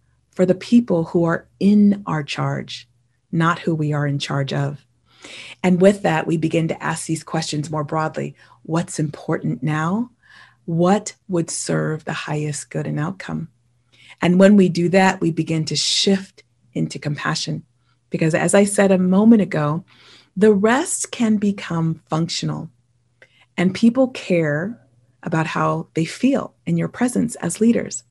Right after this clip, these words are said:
People don't care how much you know until they know how much you care. So if I could put a pin in that and just say, if you all have maybe heard this from the late Maya Angelou, that people will forget what you said,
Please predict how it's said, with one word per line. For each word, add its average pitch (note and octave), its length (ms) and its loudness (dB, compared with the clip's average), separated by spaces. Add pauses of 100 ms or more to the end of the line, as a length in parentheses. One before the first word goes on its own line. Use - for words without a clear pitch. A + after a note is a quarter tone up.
(100)
People A#3 320 -2
don't G3+ 280 4
care F3+ 280 4
how F#3 180 -4
much F3 260 -2
you E3 80 -2
know F#3 540 2 (340)
until F#3 220 2
they F#3+ 120 6
know D3+ 260 2
how D3+ 180 -4
much D3 260 -4
you E3 60 -10
care. D#3 400 -4 (960)
So D3 440 2 (540)
if E3+ 160 -2
I E3 80 4
could F#3+ 220 -4
put E3+ 140 0
a D#3 60 0
pin - 340 2
in F3 140 4
that E3 320 -2
and D#3+ 120 -2
just D#3 220 -4
say, D#3 360 -2 (580)
if F#3 140 -2
you G3 180 10
all F3 280 6
have D#3+ 440 0
maybe E3+ 340 0
heard F3 360 0
this E3 200 0
from D#3+ 180 -2
the D#3 80 -2
late D#3+ 220 -2
Maya D3+ 280 -2
Angelou, D#3+ 580 -4 (480)
that F#3 140 2
people G#3 260 6
will A3 120 6
forget G3+ 360 0
what A3 160 -2
you B3 60 2
said, F#3+ 400 -4